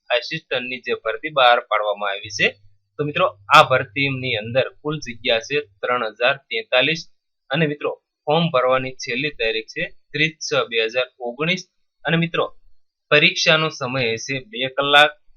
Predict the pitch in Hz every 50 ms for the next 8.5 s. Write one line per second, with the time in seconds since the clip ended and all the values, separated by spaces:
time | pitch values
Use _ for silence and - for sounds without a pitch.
0 | - - - - - - 135 151 147 117 95 - _ _ _ _ - 147 151 175
1 | 156 135 131 143 160 175 185 185 180 180 170 165 175 165 160 147 143 143 143 -
2 | - 139 139 143 143 160 156 147 - 123 107 - - - 127 131 131 123 120 120
3 | 123 - 156 - 117 110 110 110 110 113 110 - 117 - - 113 117 113 107 113
4 | 117 - - - 131 131 131 123 - _ - 131 131 131 127 127 131 131 - 143
5 | 131 127 123 - - _ _ _ _ _ _ - 131 131 - 143 127 127 127 127
6 | 127 117 120 117 - 131 120 - 123 113 - - 107 107 120 127 127 127 - 135
7 | 127 - _ - 117 123 123 123 120 113 117 - - 131 120 - _ - 135 123
8 | - 113 101 - _ 131 135 139 - -